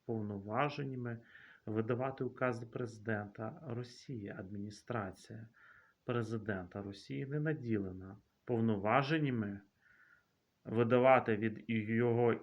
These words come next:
імені укази, які він не підписав. Жодного підпису на указах нема, як і гербової печатки президента Російської Федерації.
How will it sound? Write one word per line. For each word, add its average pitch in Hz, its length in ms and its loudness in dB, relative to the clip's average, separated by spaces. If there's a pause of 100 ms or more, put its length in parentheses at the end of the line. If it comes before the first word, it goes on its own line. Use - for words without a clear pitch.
імені 135 560 0
укази, 107 880 0 (240)
які 110 540 -6
він 135 380 -2
не 135 100 2
підписав. 110 840 -4
Жодного 101 640 -2
підпису 143 640 -4
на 143 140 0
указах 143 760 -2
нема, 123 580 -6 (560)
як 131 420 6
і 131 140 0
гербової 127 640 4
печатки 123 580 2
президента 117 800 0
Російської 110 800 -6
Федерації. 113 800 -2